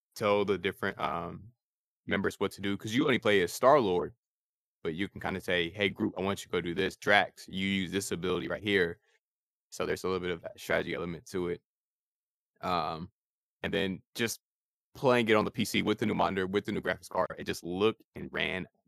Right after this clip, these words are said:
amazing. I mean, it was, I was able to run it on, like, ultra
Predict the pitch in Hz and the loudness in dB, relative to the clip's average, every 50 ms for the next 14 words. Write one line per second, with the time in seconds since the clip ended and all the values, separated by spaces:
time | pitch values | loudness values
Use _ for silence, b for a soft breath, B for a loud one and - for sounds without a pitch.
0 | 87 82 85 90 90 82 90 87 - - 80 85 87 87 90 90 87 87 87 82 | -20 -18 -12 -8 -6 -6 -6 -6 -10 -14 -14 -14 -12 -10 -10 -8 -8 -8 -8 -6
1 | - 78 - _ _ _ _ _ _ _ _ _ - - - _ _ _ _ _ | -8 -8 -10 _ _ _ _ _ _ _ _ _ -18 -18 -18 _ _ _ _ _
2 | _ _ _ _ _ _ _ _ - - 92 95 - 98 80 76 - _ _ 98 | _ _ _ _ _ _ _ _ -10 -8 -4 -2 -2 -2 -2 -4 -8 _ _ -2
3 | 101 98 95 92 85 85 85 85 - - 113 110 - 120 110 107 104 | -2 0 0 0 0 -2 -2 -2 -2 -2 -2 -2 0 0 0 0 -2